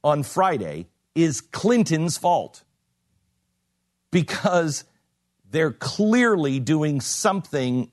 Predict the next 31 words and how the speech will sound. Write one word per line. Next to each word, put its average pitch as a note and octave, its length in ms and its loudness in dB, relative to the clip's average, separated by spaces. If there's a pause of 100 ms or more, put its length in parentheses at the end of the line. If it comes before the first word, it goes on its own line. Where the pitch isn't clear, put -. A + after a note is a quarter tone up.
with C3+ 340 0
McCabe B2+ 840 0
behind C3 440 0
the A2+ 80 -2
scenes. D2+ 680 -10 (1300)
And F3 180 2
whether F#3+ 300 4
it's D#3 240 -4
quid F#3+ 500 -2
pro C#3+ 240 0
quo D3+ 720 0
or B2+ 240 -2
just, C3 500 -2 (400)
"Oh G3+ 240 2
my G#2 240 -2
gosh, G2+ 560 -2 (600)
oh G#3 100 -4
my G#3+ 140 2
gosh, G3 260 0
I F#3 120 4
didn't E3 240 2
even D#3+ 260 -2
know D3+ 240 2
you A#2+ 220 -2
were." F2 360 -6
Well, A#2 180 2
I'd B2+ 260 2
be G#2+ 120 -8
disappointed G#2+ 800 -4
if F2+ 180 -10
you A2+ 280 -2